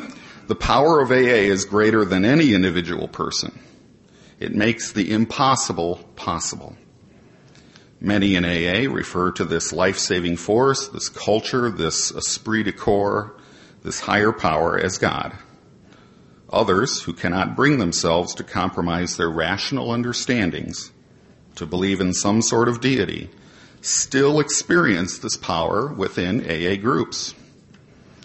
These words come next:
I would suggest that the differences between those who wish to call it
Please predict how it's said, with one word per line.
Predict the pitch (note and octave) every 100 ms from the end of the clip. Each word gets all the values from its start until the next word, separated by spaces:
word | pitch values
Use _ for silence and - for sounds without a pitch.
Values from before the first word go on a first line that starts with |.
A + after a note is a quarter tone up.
| - - - -
I | E2
would | F#2 F#2
suggest | - F2+ E2 G2+ D3+ -
that | - G2+
the | F2+
differences | G#2+ D3 C3 A#2+ G#2 F#2
between | - F2 - B2+ D#3+
those | G2 D#2 F2 -
who | F2
wish | D#2+ E2
to | -
call | - D#2+ D#2+ E2 -
it | E2 D#2+ -